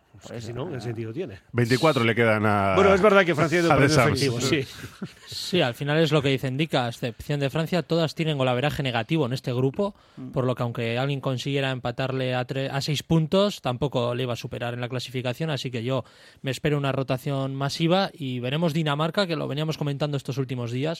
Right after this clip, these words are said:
Speaker 1: Tiene que ganar a Australia. Australia
Speaker 4: Tiene que
Speaker 1: le vale el
Speaker 4: ganar a
Speaker 1: empate,
Speaker 4: Australia.
Speaker 1: vale.
Speaker 4: El año pasado en la Eurocopa, los dos primeros partidos no ganó ninguno de los dos y después se plantó en semifinales.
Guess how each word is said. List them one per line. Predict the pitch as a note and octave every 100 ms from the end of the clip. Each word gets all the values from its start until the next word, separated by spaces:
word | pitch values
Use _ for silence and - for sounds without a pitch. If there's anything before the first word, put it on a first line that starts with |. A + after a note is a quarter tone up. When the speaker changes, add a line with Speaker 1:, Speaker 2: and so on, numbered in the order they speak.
| -
Speaker 1:
Tiene | B2+ D3+
que | D3
ganar | C#3 D#3
a | D3
Australia. | B2 C#3 B2
Australia | A#2 F#3
Speaker 4:
Tiene | G3+ E3
que |
Speaker 1:
le | E3
vale | E3+
el |
Speaker 4:
ganar | G#3+
a |
Speaker 1:
empate, | G3+
Speaker 4:
Australia. | D#3 F3+ F#3+ G#3
Speaker 1:
vale. | F#3+
Speaker 4:
El | G#3
año | G3
pasado | E3+ E3+ F#3+
en |
la | D#3+
Eurocopa, | C3 B2 F3 D3+ B2
los | B2+ B2+
dos | D#3+
primeros | E3+ D#3+
partidos | C#3+ B2+ E3
no | D3+ D#3
ganó | D#3
ninguno | D#3+ C#3+ D#3+ E3+
de | D3
los | C3+ B2+
dos | D#3 D3+ C3
y |
después | C3 - E3+
se | D3+
plantó | B2+ A#2+ D#3+
en |
semifinales. | D#3+ D3+ C#3 A#2+ A#2+ D3+ -